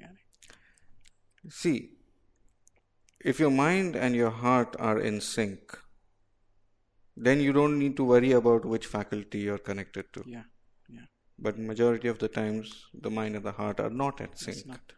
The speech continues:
Speaker 1: Okay.
Speaker 2: You know, when you get into meditations, you get into the heart.
Speaker 1: Hmm.
Speaker 2: If that is able to develop the mind, then you don't need to worry about that because you know this is my mindset and then my heart is also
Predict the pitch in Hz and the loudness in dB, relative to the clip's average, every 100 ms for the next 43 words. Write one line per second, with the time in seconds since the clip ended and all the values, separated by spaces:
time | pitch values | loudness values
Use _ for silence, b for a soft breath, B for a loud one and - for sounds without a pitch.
0 | - 285 - - - - 110 107 110 110 | -18 -18 -18 -20 -20 -16 -10 -8 -4 -2
1 | 120 120 113 117 113 113 110 107 110 123 | 0 0 0 0 0 -4 -4 -4 -2 -2
2 | 120 - 123 110 110 107 113 107 104 101 | -2 -4 -4 -4 -6 -6 -4 -4 -6 -8
3 | 101 95 120 123 120 - B B B 123 | -10 -8 -2 -2 -2 -8 B B B -14
4 | 113 - - - _ _ _ _ _ _ | -14 -16 -20 -20 _ _ _ _ _ _
5 | _ - 226 151 120 120 127 135 135 123 | _ -6 -2 -2 -2 2 2 2 0 0
6 | 123 131 123 117 123 117 139 151 139 135 | 0 0 -2 0 2 4 4 2 2 0
7 | 127 127 147 190 - - - 165 220 226 | 2 2 0 -4 -12 -16 -10 -8 -8 -10
8 | - - - - - 170 202 202 190 180 | -16 -16 -16 -16 -14 -6 -4 -4 -4 -4
9 | 190 175 127 117 107 107 104 - 135 123 | -2 -2 0 0 -2 -4 -4 0 0 0
10 | - - - 123 127 139 135 113 120 120 | -8 -18 -14 -2 2 2 2 2 0 0
11 | 110 110 107 107 113 117 131 127 107 107 | -2 -2 -2 -2 -4 -4 -6 -6 -6 -6
12 | 107 107 113 113 110 110 104 - 110 | -4 -6 -2 -2 -2 -4 -4 -4 -6